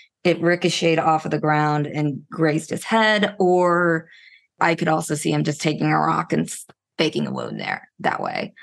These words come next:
But that is something that I would love to see come out in the next few months, is all the evidence related to that,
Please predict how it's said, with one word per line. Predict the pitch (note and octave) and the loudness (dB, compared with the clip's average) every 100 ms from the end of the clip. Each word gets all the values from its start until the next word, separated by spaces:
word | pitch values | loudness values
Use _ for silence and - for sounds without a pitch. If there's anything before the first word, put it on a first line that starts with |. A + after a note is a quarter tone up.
| - _ - | -20 _ -4
But | E3+ | 2
that | G3 F#3+ | 4 4
is | F#3+ | 2
something | F#3 E3+ E3 D#3+ | 0 2 2 2
that | D3+ | 2
I | D3+ | 0
would | D#3 | 2
love | D3+ D3 | 0 0
to | D#3 | -6
see | - - | -8 -6
come | - D2+ | -2 0
out | D2+ D2 - | 0 -2 -4
in | D#2+ | -4
the | D2+ | -2
next | D2 - - | -4 -6 -6
few | E2 | -4
months, | D#2 C#2+ D2+ - | -2 -4 -6 -8
is | - - | -8 -4
all | D2+ | -2
the | D3+ C3 | -2 -4
evidence | D3+ D3+ D#3+ - | -6 -6 -6 -8
related | D#3+ D#3 - G3 | -8 -6 -8 -8
to | F3 | -8
that, | - - | -8 -8